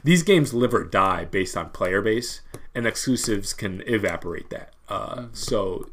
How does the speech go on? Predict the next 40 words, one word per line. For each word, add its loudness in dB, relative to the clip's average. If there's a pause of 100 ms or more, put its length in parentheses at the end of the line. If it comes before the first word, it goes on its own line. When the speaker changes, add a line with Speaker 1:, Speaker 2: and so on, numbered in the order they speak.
(140)
Speaker 1:
it, 0
it's 0
something 4
worth 4
keeping -4
an -8 (140)
eye 10
on, 4
but 2
it's 0
unsurprising. -2
If -8
there 2
was 0
one 4
thing 4
from 0
Bethesda 0 (420)
that 6
I 4
felt 4
like 2
could 0
become -2
a -2
hard 0
exclusive, -6
it 2
was 6
probably 6
E 2
S -6
O. -8 (380)
<laughs> -2
Um, 4 (400)
uh, 2
what 2
do 2
you 2
think? -10